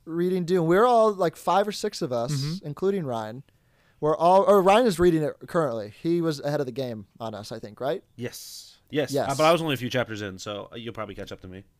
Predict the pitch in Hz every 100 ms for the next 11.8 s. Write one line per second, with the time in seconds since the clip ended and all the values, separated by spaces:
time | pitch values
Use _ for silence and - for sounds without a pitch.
0 | _ _ _ 160 147 156 127 101 92 -
1 | - 160 156 160 196 240 175 175 185 170
2 | 131 143 160 139 120 117 127 170 160 147
3 | 147 139 139 123 147 135 131 120 123 143
4 | 143 131 120 113 127 113 110 117 107 -
5 | 127 113 92 90 _ _ _ _ _ -
6 | 170 170 170 170 - 185 220 370 427 208
7 | 220 302 311 285 320 - 262 - 277 302
8 | - _ _ _ _ - 440 427 453 440
9 | - 147 131 - 349 113 143 113 127 277
10 | - 214 226 - 247 269 277 311 339 370
11 | 359 185 139 - 185 151 120 110